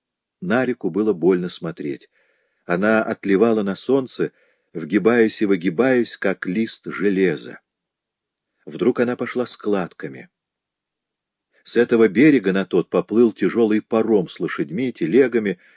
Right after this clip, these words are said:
бабами и мужиками. «Подумайте только, шестой час», — сказал Иван Иванович.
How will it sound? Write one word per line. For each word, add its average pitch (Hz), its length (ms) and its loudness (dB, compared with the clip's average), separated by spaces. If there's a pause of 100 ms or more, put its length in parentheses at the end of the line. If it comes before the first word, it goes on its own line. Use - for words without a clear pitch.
(100)
бабами 95 520 -4
и 87 180 -8
мужиками. 76 680 -12 (1800)
«Подумайте 147 540 2
только, 76 240 -6
шестой - 480 0
час», — - 520 -4 (240)
сказал 78 440 -2
Иван 78 220 -4
Иванович. 73 380 -12